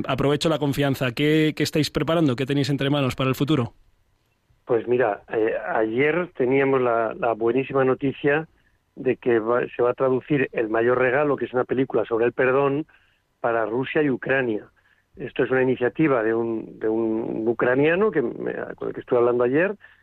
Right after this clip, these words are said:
Speaker 2: que me decía: "Juan Manuel, es que ahora es el momento. <laughs> O sea, vamos a proyectarla, aunque sea en una sábana entre dos árboles".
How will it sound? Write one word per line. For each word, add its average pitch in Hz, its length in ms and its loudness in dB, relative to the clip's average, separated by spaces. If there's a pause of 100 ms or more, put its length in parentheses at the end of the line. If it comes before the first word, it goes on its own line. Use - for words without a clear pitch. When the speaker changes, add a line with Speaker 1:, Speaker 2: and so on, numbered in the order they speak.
(200)
Speaker 2:
que 120 80 -6
me 120 60 4
decía: 120 300 0
"Juan 113 140 0
Manuel, 135 260 2
es - 60 -18
que 135 100 -2
ahora 143 280 2
es - 120 -8
el 127 100 0
momento. 107 480 -4
<laughs> - 40 -2
O - 60 -2
sea, 131 140 -2 (400)
vamos 147 240 2
a 151 60 0
proyectarla, 151 680 0
aunque 127 340 0
sea 151 140 2
en 170 60 2
una 165 180 2 (100)
sábana 175 400 0
entre 143 200 0
dos 147 180 2
árboles". 117 420 -2